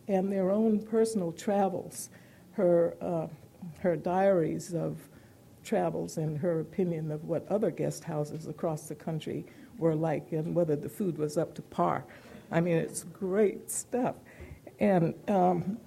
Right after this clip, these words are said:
and quite a few of his t-, really terrible slides. He was a, we have agreed that he was the world's worst photographer, but <laughs> he, he tried. And so we do have,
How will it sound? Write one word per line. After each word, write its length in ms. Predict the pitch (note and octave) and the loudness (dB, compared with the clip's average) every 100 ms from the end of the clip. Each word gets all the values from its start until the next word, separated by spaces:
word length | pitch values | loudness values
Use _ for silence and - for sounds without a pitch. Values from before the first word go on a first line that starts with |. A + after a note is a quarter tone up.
| - - - | -18 -16 0
and 260 | G3+ F#3 | 4 4
quite 240 | - C#4+ B3 | 6 8 8
a 60 | |
few 440 | A#3 - A3+ G#3 E3+ | 6 4 2 4 2
of 220 | - E3 - | 2 0 2
his 400 | G3+ E3+ - - - | 4 4 0 -12 -16
t-, 100 | - - E3+ | -12 -8 0
really 260 | A3 D#3 | 2 2
terrible 540 | D#3+ - G#3+ F#3+ E3+ D3+ | 0 -2 2 2 0 -6
slides. 560 | - F3 E3+ D3+ D#3+ | -4 0 2 0 -2
He 100 | G3 | -2
was 240 | E3 E3 - | 2 2 0
a, 180 | D3+ D#3 - - - | -2 -4 -8 -16 -12
we 280 | - E3+ F#3+ | -6 2 4
have 200 | F3+ D#3+ | 4 2
agreed 400 | D#3 E3 D#3 D3 | 2 4 2 4
that 140 | D3 | 2
he 140 | D3+ E3+ | 2 2
was 200 | D#3 D#3 | 2 2
the 100 | D#3+ | 0
world's 360 | E3+ E3+ E3 | 6 6 4
worst 300 | E3 E3 D#3+ | 4 4 2
photographer, 580 | - - E3+ D#3+ D3+ D#3 | -4 2 4 4 2 -4
but 260 | D#3+ E3+ C#3+ - - - - - | 2 4 4 2 -2 -4 -4 -4
<laughs> 100 | - | 2
he, 220 | - - G#3+ - - - - | 6 8 6 2 -10 -12 -4
he 120 | F#3 | -4
tried. 580 | - A#3+ A3 G3 E3+ E3 G#3+ | 4 8 10 8 6 0 4
And 360 | G3+ F3+ F3 | 4 4 2
so 300 | - - F#3 | -4 2 4
we 220 | E3+ F#3 | 4 2
do 260 | F3+ G3 F#3 | 0 2 2
have, 360 | E3+ F3 E3+ | 2 4 2